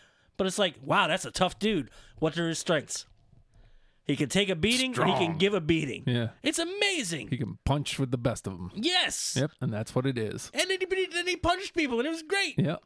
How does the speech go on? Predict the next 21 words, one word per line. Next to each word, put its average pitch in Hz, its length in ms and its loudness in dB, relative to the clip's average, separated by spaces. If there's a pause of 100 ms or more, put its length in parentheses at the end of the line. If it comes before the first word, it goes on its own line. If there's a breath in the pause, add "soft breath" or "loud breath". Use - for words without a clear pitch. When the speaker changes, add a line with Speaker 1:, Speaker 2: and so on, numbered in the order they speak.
(140)
Speaker 1:
Oh, 185 340 -2
my 127 80 -8
God, 127 320 -2
Justin. 139 340 -6 (1160 soft breath)
But 147 140 -2
the, 135 260 -4
the, 131 220 -2
the, 123 280 -6
the 120 200 -6
promos 120 600 -6 (260)
are 110 100 -4
something 107 280 -4
special. 101 480 -6 (600 soft breath)
And 151 300 0 (1400)
we've 160 180 2
got 147 160 0
some 123 200 -4
dudes 127 340 0
on 110 120 -2
that 104 160 -2
show 101 440 -4